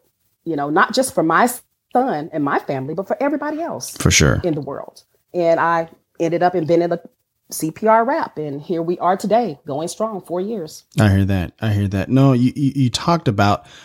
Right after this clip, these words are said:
Speaker 2: uh, that moment of a-, adversity with your son and stuff like that. And it just goes to show that a lot of times that, you know,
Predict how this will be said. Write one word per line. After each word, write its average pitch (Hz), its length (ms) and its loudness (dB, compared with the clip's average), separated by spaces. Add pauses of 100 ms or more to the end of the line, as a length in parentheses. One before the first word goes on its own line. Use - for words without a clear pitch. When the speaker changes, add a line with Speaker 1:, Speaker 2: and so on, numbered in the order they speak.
(220)
Speaker 2:
uh, 98 340 0
that 107 220 0
moment 104 520 4
of 95 420 0
a-, - 200 -2
adversity 95 580 0
with 92 220 -2
your 90 120 0
son 92 320 0
and 90 100 0
stuff - 240 -4
like 82 160 -4
that. 92 180 2
And 131 120 4
it 147 180 -2
just 214 280 -2
goes 147 280 4
to 107 100 -2
show 135 280 4
that 104 160 -2
a 98 60 0
lot 104 240 0
of 131 60 -2
times 107 400 -2
that, 95 240 -4
you 113 140 -2
know, 82 340 -4